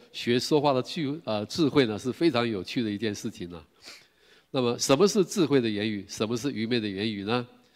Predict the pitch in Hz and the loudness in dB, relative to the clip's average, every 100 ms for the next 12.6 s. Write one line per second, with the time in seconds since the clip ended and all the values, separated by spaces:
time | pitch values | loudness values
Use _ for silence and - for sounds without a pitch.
0 | _ _ _ - 98 101 123 107 98 123 | _ _ _ -14 -8 -2 0 0 0 -2
1 | 113 104 139 127 120 104 120 107 104 113 | -2 0 0 2 0 0 -2 -2 -6 -6
2 | 110 113 123 139 110 92 98 101 - _ | -6 -6 0 0 2 -2 -8 -8 -12 _
3 | _ - 95 - 135 135 117 - - 101 | _ -16 -14 -4 -2 0 -2 -4 -4 -2
4 | 131 120 110 95 - 92 90 98 90 101 | 0 -2 -4 -6 -2 -4 -4 -10 -10 -10
5 | 87 90 82 _ - - _ _ - 190 | -12 -14 -18 _ -20 -20 _ _ 0 0
6 | 165 147 143 147 120 - 120 - - _ | 2 0 2 2 0 0 -2 -4 -12 _
7 | - - 98 98 98 101 117 - 135 104 | -4 0 0 -2 -4 -4 -6 -8 -6 -6
8 | 104 120 117 95 87 - 120 120 - 95 | -4 0 0 -2 -6 -8 -6 -4 -6 -6
9 | 117 131 139 104 - _ _ 117 107 - | -6 -2 0 -2 -4 _ _ -8 -8 -6
10 | 113 - 110 110 92 95 92 - 92 90 | -6 -4 -6 -6 -6 -8 -10 -14 -16 -16
11 | 85 _ _ _ _ - 143 131 117 123 | -18 _ _ _ _ 0 2 2 0 0
12 | 107 101 95 95 135 139 | 0 -2 -6 0 2 0